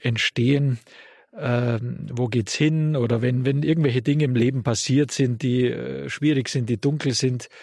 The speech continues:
weil man denkt, wer bringt jetzt das Licht der Hoffnung in dieses Leben hinein? Äh, von dem wir Christen sprechen, das uns erfüllt.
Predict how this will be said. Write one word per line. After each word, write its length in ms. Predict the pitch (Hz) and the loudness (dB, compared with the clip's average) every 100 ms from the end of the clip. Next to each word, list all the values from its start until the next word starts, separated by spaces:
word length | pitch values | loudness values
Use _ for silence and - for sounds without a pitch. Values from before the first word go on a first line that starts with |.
| - - - - _ _ - | -20 -20 -20 -20 _ _ -10
weil 100 | 127 | -6
man 140 | 131 | -2
denkt, 380 | 131 131 - - - - | 0 0 -4 -14 -16 -16
wer 240 | 139 139 | -2 0
bringt 260 | 143 135 135 | 0 -2 0
jetzt 440 | 127 - - - - | -2 -4 -10 -14 -16
das 220 | - 110 | -10 -6
Licht 540 | 123 135 - - - - - - - _ | -4 -4 -6 -14 -14 -16 -20 -20 -20 _
der 140 | - 117 | -2 0
Hoffnung 480 | 156 - 151 139 - - - | 0 -2 -4 -4 -6 -16 -12
in 140 | - 139 | -4 0
dieses 300 | 156 139 123 | 0 0 2
Leben 260 | 120 151 | 2 2
hinein? 480 | 135 127 117 127 139 - - - - _ - | 2 2 2 2 0 -4 -14 -20 -20 _ -12
Äh, 140 | - | -8
von 160 | 131 123 | -4 0
dem 200 | 127 139 | 2 2
wir 120 | 120 | 0
Christen 380 | - 139 - 117 | 0 -4 -4 -8
sprechen, 420 | - - 139 135 | -6 -2 0 0
das 180 | 113 120 | -2 -2
uns 160 | 117 123 | -2 -4
erfüllt. 600 | 95 - 113 87 - | -4 0 0 0 -8